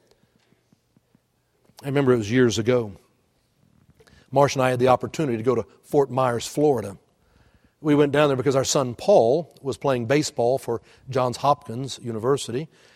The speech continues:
and they did their spring training down in Fort Myers. So we went down to watch them play, and then we had a little time in between games. I decided I wanted to go to the number one tourist spot in Fort Myers, Florida.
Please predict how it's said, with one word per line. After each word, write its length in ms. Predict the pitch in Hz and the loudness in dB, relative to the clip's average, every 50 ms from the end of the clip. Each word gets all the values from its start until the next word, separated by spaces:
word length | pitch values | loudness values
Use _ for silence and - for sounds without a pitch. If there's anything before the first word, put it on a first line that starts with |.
| _ _ _ _ _ | _ _ _ _ _
and 400 | 131 131 131 127 127 123 120 113 | -6 -4 -2 -2 -2 -4 -2 -2
they 140 | 127 131 127 | 0 0 0
did 120 | 127 131 | 0 2
their 120 | 123 127 113 | 2 2 0
spring 380 | - - - 139 131 127 123 | 0 -4 -2 -2 -2 -2 -2
training 380 | 110 - 156 165 139 131 135 131 | -2 -2 0 0 0 0 -2 -2
down 160 | 113 117 127 | -2 -2 -4
in 60 | 127 | -4
Fort 220 | - - 139 151 156 | -2 0 0 0 2
Myers. 440 | 170 202 196 151 98 95 - - _ _ _ _ _ _ _ _ _ | 2 0 0 -2 -6 -10 -16 -20 _ _ _ _ _ _ _ _ _
So 180 | - - 113 | -12 -8 -4
we 100 | 117 120 | -2 -2
went 160 | 127 135 135 | -2 -2 0
down 160 | 123 127 135 139 | 0 0 2 2
to 60 | 135 | 2
watch 240 | 120 123 131 123 - | 4 4 2 2 0
them 120 | 165 160 | -4 -4
play, 420 | - 147 135 135 135 143 151 143 | 2 2 4 6 6 4 4 0
and 220 | 120 107 107 104 101 | -2 -4 -8 -8 -8
then 140 | 117 120 127 | -8 -8 -6
we 80 | 123 | -4
had 80 | 117 127 | -4 -2
a 20 | |
little 140 | 127 123 113 | -2 -4 -4
time 420 | - - 131 123 127 131 123 110 - _ _ _ | -6 -6 -4 -4 -4 -4 -6 -10 -12 _ _ _
in 120 | - 127 131 | -12 -8 -8
between 360 | 127 - - 143 135 131 123 | -8 -6 -2 0 0 0 2
games. 480 | 117 127 123 123 131 139 143 131 - - _ _ _ - - | 2 2 2 2 0 -2 -4 -6 -10 -14 _ _ _ -8 -4
I 60 | 143 | -2
decided 420 | 143 - - 165 156 160 175 156 | 0 2 4 6 6 6 6 4
I 60 | 147 139 | 2 2
wanted 200 | 143 170 175 151 | 2 0 0 0
to 60 | 143 | 2
go 160 | 139 165 175 | 4 4 4
to 80 | 160 135 | 2 0
the 60 | 123 | -2
number 400 | 117 123 170 233 262 254 277 269 | 0 0 2 2 2 0 -2 -4
one 300 | 247 262 269 277 269 - | -2 0 0 0 -2 -4
tourist 360 | - - 247 185 131 117 - | -4 -2 0 0 0 0 -2
spot 360 | - - 147 147 160 160 - - - - - | -4 -2 0 0 0 -2 -4 -12 -20 -12 -8
in 140 | 131 127 113 | -8 -8 -6
Fort 300 | - - 180 214 175 170 | 4 6 6 6 6 4
Myers, 320 | 180 190 196 202 180 - | 0 0 0 0 -2 -2
Florida. 460 | - 190 165 131 113 107 101 101 - | -2 0 0 0 0 -2 -6 -12 -18